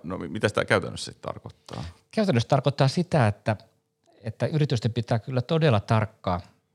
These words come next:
Speaker 2: ja asianajajan katsoa, että tiedot on riittäviä. Ja tää on tosi haasteellista, kun viraston – selvityspyynnöt voi olla hyvin laajoja, että antakaa kaikki tähän päätöksentekoon liittyvä valmisteluaineisto.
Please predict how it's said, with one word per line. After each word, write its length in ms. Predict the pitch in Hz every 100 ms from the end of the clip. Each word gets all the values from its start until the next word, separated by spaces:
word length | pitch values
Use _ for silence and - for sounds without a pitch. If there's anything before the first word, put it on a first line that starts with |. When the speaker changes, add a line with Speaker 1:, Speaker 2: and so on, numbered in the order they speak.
| -
Speaker 2:
ja 100 | 98
asianajajan 600 | 107 90 87 82 85 - _ _
katsoa, 440 | 104 - 104 85
että 200 | 85 - - _
tiedot 280 | 117 101 -
on 80 | 92
riittäviä. 540 | 90 - - - - _ _ -
Ja 80 |
tää 140 | 101 104
on 100 | 104 -
tosi 180 | 120 117
haasteellista, 600 | 117 101 101 92 - 92
kun 160 | 90
viraston – 460 | 110 107 - 92 - _ _ _ _ -
selvityspyynnöt 720 | 131 104 95 - 95 87 -
voi 100 | 90
olla 100 | 90
hyvin 240 | 110 107
laajoja, 460 | 107 104 82 65 53 - _ _ _ _ _ _ _ -
että 140 | -
antakaa 300 | 95 92 98
kaikki 360 | 90 98 92 -
tähän 360 | 95 95 87 - _ _ _ _
päätöksentekoon 800 | 107 92 - 87 76 82 85 82
liittyvä 400 | 92 90 78 80
valmisteluaineisto. 1040 | 90 87 85 80 71 76 73 65 58 -